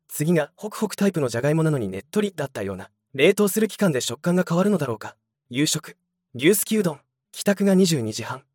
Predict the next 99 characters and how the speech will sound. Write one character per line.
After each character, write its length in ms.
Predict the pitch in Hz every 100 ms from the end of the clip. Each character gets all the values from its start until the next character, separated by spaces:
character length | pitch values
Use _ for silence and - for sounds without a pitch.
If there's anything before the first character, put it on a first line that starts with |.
| _
お 60 | 135
疲 220 | - 208
れ 80 | 208
な 80 | 202
の 80 |
で 120 | 156 127
コ 200 | - 156
ン 60 |
ビ 80 | 185
ニ 80 | 185
の 100 | 170
冷 140 | 156
凍 140 | 170 170
牛 200 | 156 165
す 120 | -
き 100 | 160
う 60 |
ど 80 | 139
ん。 60 | 117 _ _ -
そ 160 | -
れ 80 | 180
だ 80 | 226
け 80 | 226
で 80 |
は 100 | 208
わ 120 | 143 135
び 80 |
し 120 | 156 190
い 60 |
の 80 | 160
で 160 | 113 104
牛 220 | - 180
バ 80 | 208
ラ 80 | 208
と 100 | 196
ネ 140 | 190
ギ 80 | 180
を 80 | 131
追 180 | -
加。 140 | 104 117 _ _ _ _
汗 240 | - 135 208
ば 100 | 220
む 80 | 208
ほ 100 | 180
ど 160 | 135
暖 120 | 120 185
か 100 | 208
い 60 | 196
土 140 | 120
曜 100 | 123
日。 160 | 135 139 _ _
普 140 | - 214
段 180 | 202 135
見 80 |
か 80 | 123
け 100 | 156
な 100 | 170
い 20 |
自 100 | 151
転 160 | 131 180
車 100 | 185
配 140 | 180
達 240 | 196 190 180
員 80 | 147
が 100 | 98
増 160 | -
え、 100 | 113 - _ -
中 220 | 156 202
に 100 | 151
は 100 | 101
T 160 | 147
シ 100 | 175
ャ 40 | 190
ツ 100 | -
姿 260 | 175 170
も。 140 | 123 - _ -
あ 280 | 147 160 156
あ、 20 |
春 220 | - 220
で 80 | 185
す 120 | -
ね。 240 | 135 143 - _ -
そ 200 | - 151
ん 40 |
な 80 | 208
と 120 | 208
こ 80 | 214
ろ 60 | 214
に 80 | 160
春 240 | 165 202
を 80 | 151
感 160 | 143 156
じ 80 |
た 80 | -
く 100 | 170
な 80 | 139
か 80 | 123
っ 40 | -
た。 140 | -